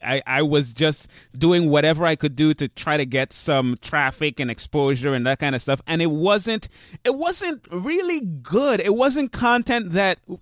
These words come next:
really was having an impact or anything of that sort. So, but if I had never started, I would never be where I am today. So I, I,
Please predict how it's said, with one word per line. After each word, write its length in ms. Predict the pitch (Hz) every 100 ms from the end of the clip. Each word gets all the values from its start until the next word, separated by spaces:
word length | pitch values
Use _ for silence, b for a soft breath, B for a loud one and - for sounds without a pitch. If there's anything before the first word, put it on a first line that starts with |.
| 175
really 320 | 190 233 233
was 140 | 214
having 340 | - 202 202 214
an 120 | 196 -
impact 500 | 196 214 - 196 180
or 120 | 175
anything 360 | 165 185 175 175
of 140 | 156
that 240 | 131 131 123
sort. 380 | - 247 170 B B B B
So, 180 | - 208
but 440 | 165 247 269 160 _ _
if 160 | 190 190
I 120 | 185
had 180 | 180 160
never 300 | 165 170 180
started, 720 | - - 208 302 151 196 277 _ _ _
I 80 | 147
would 180 | 156 143
never 240 | 135 139
be 160 | 131 127
where 240 | 123 120
I 80 | 117
am 240 | 110 104
today. 480 | 104 117 101 117 85 - _ b b b
So 200 | - 180 -
I, 160 | 175 -
I, 140 | 180